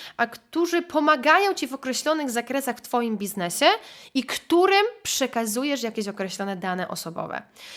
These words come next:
Trzeba takie umowy z nimi podpisać. Oczywiście umowy powierzenia przetwarzania danych osobowych możesz podpisać w formie elektronicznej, możesz wykorzystać do tego narzędzia do podpisywania, takie jak Sign Request, Authenti,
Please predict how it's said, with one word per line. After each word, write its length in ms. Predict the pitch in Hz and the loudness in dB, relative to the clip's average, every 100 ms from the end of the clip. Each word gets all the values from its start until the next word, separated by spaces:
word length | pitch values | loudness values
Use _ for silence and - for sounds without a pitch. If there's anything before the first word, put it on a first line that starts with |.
| - - - | -18 -20 -6
Trzeba 320 | - 294 277 | 2 4 4
takie 260 | 269 233 226 | 2 -4 -2
umowy 240 | 220 208 | -2 -2
z 60 | 196 | -4
nimi 240 | 190 170 | -6 -8
podpisać. 600 | - 254 - 320 - 392 - | -4 -4 -2 -4 2 2 2
Oczywiście 460 | 311 233 226 240 | -4 -8 -6 -4
umowy 200 | 220 226 | -2 -4
powierzenia 420 | 214 196 202 208 | -4 -6 -2 -2
przetwarzania 480 | 208 - - 208 196 | -4 -6 -4 -2 -2
danych 280 | 190 190 190 | -2 -4 -6
osobowych 480 | 185 185 185 180 - | -8 -6 -6 -6 -2
możesz 400 | 233 240 339 330 | 2 4 4 0
podpisać 560 | 233 220 208 185 180 | -6 -6 -2 -2 -2
w 40 | - | -6
formie 440 | - 214 208 - | -2 0 0 0
elektronicznej, 800 | 240 339 381 311 277 247 - 302 440 - - - - - - | 2 2 0 -2 -2 -2 0 0 0 -4 -20 -20 -18 -20 -4
możesz 440 | 240 269 277 233 | 2 4 4 0
wykorzystać 500 | 214 220 220 240 240 | -2 -2 -2 -2 -2
do 120 | 202 202 | -4 -2
tego 380 | 233 214 190 - | -2 0 -2 -4
narzędzia 580 | 196 175 202 294 294 294 | -6 -2 0 0 2 0
do 100 | 277 | 0
podpisywania, 720 | 277 277 262 269 349 427 339 | -2 -4 -6 -2 0 0 0
takie 220 | 247 214 | -2 -2
jak 180 | 170 - | -4 -2
Sign 280 | 202 202 269 | -2 -2 0
Request, 540 | 349 349 277 240 240 | 0 0 2 2 4
Authenti, 800 | 180 185 320 302 302 262 247 233 | -2 4 4 4 0 0 0 0